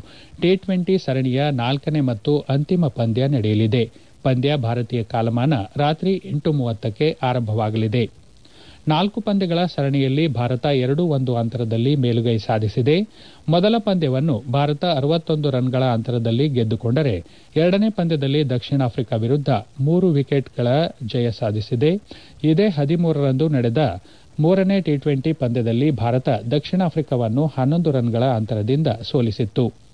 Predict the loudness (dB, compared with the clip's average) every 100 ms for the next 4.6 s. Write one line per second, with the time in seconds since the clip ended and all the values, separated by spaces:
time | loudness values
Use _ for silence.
0 | -4 -2 0 0 0 0 0 0 0 -2
1 | 0 -2 -2 -2 -2 -2 -2 0 0 -2
2 | -6 -18 -20 -6 0 0 0 -2 0 -2
3 | -2 -4 0 0 0 -2 0 0 0 -2
4 | -4 -2 0 2 2 0